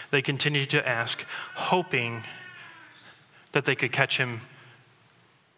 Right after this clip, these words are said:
in a different, different answer. They hoped to, they hoped to tra-, trap him up and then be able to condemn him. But we see Jesus again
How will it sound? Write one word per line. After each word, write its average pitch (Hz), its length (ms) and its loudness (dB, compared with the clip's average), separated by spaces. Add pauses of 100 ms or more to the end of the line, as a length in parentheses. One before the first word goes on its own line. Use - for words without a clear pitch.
(640)
in 143 80 4
a 131 60 4
different, 123 400 0 (320)
different 135 300 2
answer. 113 380 -4 (140)
They 143 80 6
hoped 151 240 2
to, 139 220 4
they 143 100 4
hoped 147 220 2
to 139 80 2
tra-, 147 260 2 (100)
trap 143 260 2
him 139 120 0
up 117 180 2
and 123 120 -4
then 117 120 -2
be 117 100 0
able 117 140 2
to 117 100 -8
condemn 113 340 -2
him. 110 260 -8 (1900)
But 151 80 4
we 143 80 6
see 151 180 4
Jesus 131 400 2
again 123 400 2